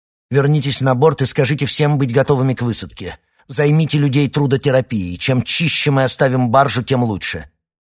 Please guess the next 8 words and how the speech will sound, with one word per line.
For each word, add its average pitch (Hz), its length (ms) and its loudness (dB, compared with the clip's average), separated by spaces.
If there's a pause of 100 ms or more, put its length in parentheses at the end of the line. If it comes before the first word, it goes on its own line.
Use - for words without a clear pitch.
(140)
Немедленно, 135 800 2
Стеркина». 85 720 -6 (1200)
«А 151 100 -2
меня 135 380 2
Виталий 180 520 2
Алексеевич 180 800 -4
и 208 40 -4
прислал», — 143 680 -4